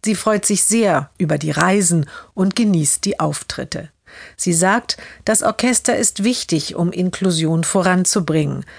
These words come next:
weil es Menschen mit Behinderung ermöglicht, sich auch einmal in der Welt außerhalb von Werkstatt und Wohneinrichtung zu bewegen.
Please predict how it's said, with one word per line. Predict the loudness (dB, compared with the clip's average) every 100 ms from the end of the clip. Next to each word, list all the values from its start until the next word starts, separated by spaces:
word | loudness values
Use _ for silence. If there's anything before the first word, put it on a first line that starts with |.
| -14 -2
weil | 0
es | 2 2
Menschen | 2 2 2 2
mit | 0 0
Behinderung | 0 2 2 2 2
ermöglicht, | 2 2 4 2 2 0 0 -6 -14 -16
sich | -6 -6 0
auch | -2 0
einmal | 2 4 4 2
in | 2 2
der | 2
Welt | 2 0 0
außerhalb | 0 2 2 0 0 -2 -2
von | -4 -2
Werkstatt | 0 0 0 -2 -2 -2
und | -2 0
Wohneinrichtung | 2 2 2 -2 -2 -4 -6 -6
zu | -4 -2
bewegen. | 0 0 0 -2 -4